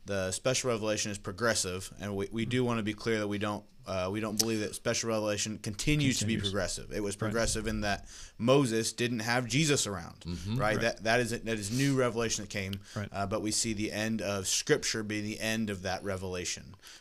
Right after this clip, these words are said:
Speaker 1: right?
Speaker 2: Right.
Speaker 1: Re-, revelation being the end of that
Speaker 3: Right.
Speaker 1: special revelation,
Speaker 2: Correct.
Speaker 1: progress-, progressiveness.
Speaker 2: Right.
Speaker 3: Yes, that's
Speaker 2: Yeah.
Speaker 3: true, that there is, and we'll talk a little bit more about this, Si, but,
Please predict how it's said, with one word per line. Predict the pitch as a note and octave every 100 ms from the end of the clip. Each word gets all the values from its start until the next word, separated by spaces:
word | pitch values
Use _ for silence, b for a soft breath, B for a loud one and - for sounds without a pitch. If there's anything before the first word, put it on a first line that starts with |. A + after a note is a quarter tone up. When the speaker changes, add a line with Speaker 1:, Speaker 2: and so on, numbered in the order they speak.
| -
Speaker 1:
right? | E2+ -
Speaker 2:
Right. |
Speaker 1:
Re-, | G#2 -
revelation | A2+ G#2+ G#2 G#2 - F#2+ F#2+ G2
being | F#2 F#2+
the | G2
end | F#2+
of | F2 F2
that | F2 - _ E2
Speaker 3:
Right. | D#2+ C#2
Speaker 1:
special | G#2+ G2+ G2
revelation, | F2+ F#2+ F#2 - G2+
Speaker 2:
Correct. | A2+ G#2
Speaker 1:
progress-, | G#2 F#2+ G2 F#2 - -
progressiveness. | G#2 G2 G#2+ F#2+ D#2 C2 - - - - -
Speaker 2:
Right. | -
Speaker 3:
Yes, | D2 - - - - -
that's | F#2 F#2 -
Speaker 2:
Yeah. | C#3
Speaker 3:
true, | G2+ C#2+
that | D2+ D2+ D2
there | E2+ E2+
is, | D#2+ E2+ E2 E2+
and | F2
we'll | F#2 F2+
talk | - G#2+ G#2 F#2+
a |
little | F2+ F2
bit | E2 E2+ E2
more | F2 F2
about | D#2+ D2+ C#2+ C#2
this, | D2+ C#2
Si, | - D#2 C#2+ C#2
but, | C#2 D2